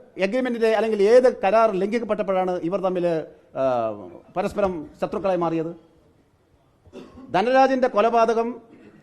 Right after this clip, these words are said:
ആ കൊലപാതകത്തിൽ ബി ജെ പിക്ക് പങ്കില്ലെന്ന്, ആർ എസ് എസിന് പങ്കില്ലെന്ന് ഞങ്ങൾ അന്നേ പറഞ്ഞതാണ്.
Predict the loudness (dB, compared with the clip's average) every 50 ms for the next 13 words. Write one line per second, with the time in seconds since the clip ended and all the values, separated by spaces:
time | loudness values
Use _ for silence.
0 | _ _ _ _ -2 -2 0 0 2 0 2 4 4 4 4 4 2 0 -2 -2
1 | -4 -4 -2 -4 -4 -4 -2 2 2 2 2 0 -4 -4 -2 -2 -2 -2 -2 -2
2 | -2 -2 -4 -2 -4 -2 -2 -2 -2 -2 -2 -4 -6 -8 -6 -4 -4 -4 -2 -2
3 | -4 -4 -4 -4 -2 -2 -2 -2 -2 -2 -2 -4 -4 -4 -4 -6 -6 -6 -8